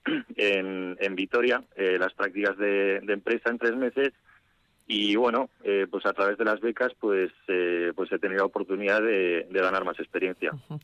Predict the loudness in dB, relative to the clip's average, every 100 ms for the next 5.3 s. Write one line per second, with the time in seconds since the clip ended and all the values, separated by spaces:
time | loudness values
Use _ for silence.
0 | -12 -12 -10 -6 -4 -4 -4 -4 -2 0
1 | -2 0 0 0 0 0 0 0 -2 0
2 | -2 -2 -2 -2 -4 -4 -10 -10 -14 -16
3 | -20 _ _ _ _ _ _ _ _ _
4 | _ _ _ _ _ 0 2 4 4 4
5 | 4 4 0